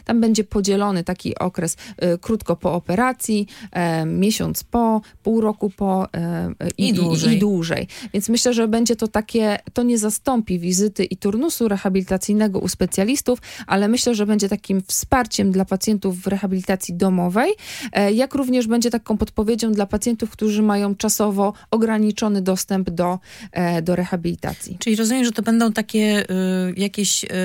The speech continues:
Speaker 2: materiały wideo,
Speaker 1: W-, materiały
Speaker 2: e,
Speaker 1: wideo.
Speaker 2: i instruktaż, e, osoby, która będzie pokazywała, co trzeba wykonać, jakie ćwiczenia. I ta, e, ten pacjent będzie mógł ćwiczyć po prostu, krótko mówiąc sobie,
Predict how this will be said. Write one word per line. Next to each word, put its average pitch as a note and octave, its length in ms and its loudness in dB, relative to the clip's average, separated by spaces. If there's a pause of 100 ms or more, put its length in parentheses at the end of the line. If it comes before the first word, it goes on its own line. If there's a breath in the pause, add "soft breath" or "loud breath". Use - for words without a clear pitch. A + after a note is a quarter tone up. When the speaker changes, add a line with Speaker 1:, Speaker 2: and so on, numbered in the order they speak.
(160)
Speaker 2:
materiały G#3 580 2
wideo, F#3 680 2 (140)
Speaker 1:
W-, C#4+ 60 -2
materiały A#3+ 480 2
Speaker 2:
e, - 40 -6
Speaker 1:
wideo. F#3+ 360 2
Speaker 2:
i A#3 360 0
instruktaż, A3+ 960 -2
e, - 40 -8 (320)
osoby, G#3+ 400 0
która G#3 180 -2
będzie G3+ 180 2
pokazywała, G3 840 0
co G#3 280 -2
trzeba G3 320 -2
wykonać, G3+ 420 0
jakie F#3+ 180 -2
ćwiczenia. G3 600 2 (320 loud breath)
I A#3+ 60 -6
ta, C4 300 2
e, G3+ 160 0
ten A3 160 2
pacjent C4 320 0
będzie A3+ 200 4
mógł A#3 180 0
ćwiczyć - 480 -2
po E3+ 100 -6
prostu, F#3 340 -2
krótko G3+ 300 -4
mówiąc G#3 340 2
sobie, G3+ 300 0